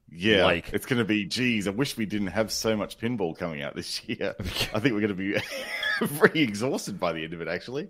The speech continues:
Speaker 2: We, and,
Speaker 1: Uh,
Speaker 2: and we're gonna
Speaker 1: it's a good
Speaker 2: bas-
Speaker 1: problem to have.
Speaker 2: It is. We're gonna, we're gonna recap what, uh, kinda highlight the things that Mel said, kind of, uh, you know, maybe point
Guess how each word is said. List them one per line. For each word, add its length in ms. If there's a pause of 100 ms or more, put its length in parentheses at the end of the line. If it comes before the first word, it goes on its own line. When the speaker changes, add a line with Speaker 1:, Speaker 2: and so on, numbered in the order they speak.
Speaker 2:
We, 280
and, 160
Speaker 1:
Uh, 420
Speaker 2:
and 480
we're 200
gonna 180
Speaker 1:
it's 120
a 40
good 120
Speaker 2:
bas- 80
Speaker 1:
problem 200
to 100
have. 320 (100)
Speaker 2:
It 180
is. 280
We're 180
gonna, 200
we're 160
gonna 140
recap 500 (680)
what, 420 (220)
uh, 640 (880)
kinda 160
highlight 360
the 60
things 240
that 80
Mel 220
said, 360
kind 160
of, 180
uh, 280
you 100
know, 80
maybe 320 (840)
point 220